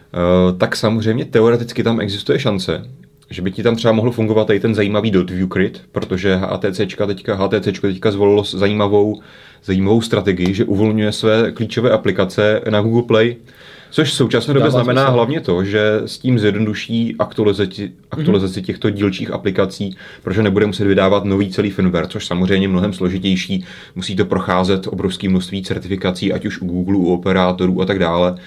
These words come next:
Speaker 1: Takže to, že prostě najdou nějakou chybu nebo přidají něco do Blink Feedu, jenom to nahrají na Google Play, tak mi to při-, konečně dává smysl a myslím si, že to je velice dobrý krok.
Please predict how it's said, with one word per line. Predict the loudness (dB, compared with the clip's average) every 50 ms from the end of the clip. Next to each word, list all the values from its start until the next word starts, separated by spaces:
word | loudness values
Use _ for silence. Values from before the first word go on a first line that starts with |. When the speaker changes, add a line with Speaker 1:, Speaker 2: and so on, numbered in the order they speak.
| -20 -20 -20 -16 -12
Speaker 1:
Takže | -10 -8 -6 -6
to, | -4 -2 0
že | 0 0 0
prostě | -2 -4 -6 -4 0 0 2 2
najdou | 4 2 2 4 2
nějakou | 2 2 0 0 -2 -4
chybu | -4 -4 -4 -2 0
nebo | 0 0 0 0
přidají | -2 -6 -4 -2 0 0 0
něco | 0 0 -2 0
do | 0 0
Blink | 2 2 2 0 -2
Feedu, | -2 -2 0 0 0 0 -2 -6 -14 -20 -20 -14 -6 -2
jenom | 0 2 2 2 2
to | 2 0
nahrají | 2 2 2 2 2 2
na | 2 2
Google | 0 0 -2 -4
Play, | -2 -2 -2 -2
tak | -2 -4 -4
mi | -4 -2
to | -4 -4
při-, | -8 -10 -12 -10 -12 -12 -10 -6
konečně | -4 -2 -2 -2 -2 -2 0
dává | 0 2 2 2 0 0
smysl | -2 -2 -4 -4 -2 -2 0 2 2
a |
myslím | 2 2 0 -2 -4
si, | -4 -2
že | -2 -2
to | 0 0
je | 2
velice | 2 2 0 0 -2
dobrý | -2 -2 -2 -2
krok. | 0 2 2 2 2 -2 -6